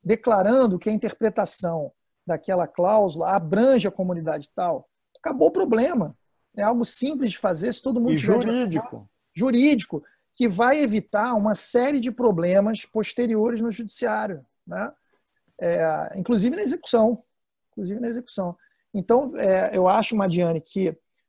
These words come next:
Speaker 1: a primeira pergunta do, do pagamento em dobro, isso não tem sido verificado na prática, pode acontecer, mas acho que a resposta do judiciário deve ficar apenas pros casos de vontade viciada.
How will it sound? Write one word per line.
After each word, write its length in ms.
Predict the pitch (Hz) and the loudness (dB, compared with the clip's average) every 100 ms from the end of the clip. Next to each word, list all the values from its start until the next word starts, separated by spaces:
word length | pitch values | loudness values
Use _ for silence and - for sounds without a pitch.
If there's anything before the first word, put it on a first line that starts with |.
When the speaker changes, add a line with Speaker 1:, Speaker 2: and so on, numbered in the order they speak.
| _ | _
Speaker 1:
a 80 | 175 | -8
primeira 340 | - 180 226 247 | -2 2 4 4
pergunta 640 | 247 196 180 180 160 156 | 2 2 0 -2 -2 -4
do, 460 | 156 156 170 165 170 | -4 -6 -4 -4 -4
do 120 | 165 | -2
pagamento 520 | 202 190 180 180 190 | -2 0 0 -2 -4
em 100 | 160 | -4
dobro, 480 | 156 220 190 156 - | 2 4 4 0 -8
isso 240 | 185 - | -8 -4
não 220 | 202 247 262 | -2 -2 -2
tem 100 | 233 | -4
sido 240 | - 196 | -2 -4
verificado 560 | 196 185 - - 156 185 | -2 -4 -6 -6 -4 -4
na 120 | 220 | -4
prática, 420 | 220 220 247 262 | -2 -2 -4 -8
pode 380 | - 233 233 185 | 2 4 4 2
acontecer, 680 | - 180 214 - 165 190 233 _ _ _ | -4 -6 -6 -6 -6 -8 -8 _ _ _
mas 260 | - 220 175 | -2 -2 0
acho 360 | 190 214 - 220 | 0 0 -4 -6
que 100 | 226 | -4
a 60 | |
resposta 420 | 214 - 196 185 | -4 -2 -4 -4
do 100 | 196 | -6
judiciário 560 | 170 175 - 180 185 214 | -8 -10 -8 -4 -2 -2
deve 220 | 185 196 | -2 -2
ficar 400 | - 175 202 202 | -6 -6 -4 -2
apenas 380 | 196 - 233 262 | -4 -4 -4 -4
pros 200 | - - | -6 -8
casos 320 | - 208 214 | -2 -2 -2
de 80 | 202 | -2
vontade 400 | 196 202 214 202 | -2 -2 -2 -4
viciada. 720 | 208 - 277 196 156 139 - | -6 -4 -2 -2 -2 -8 -14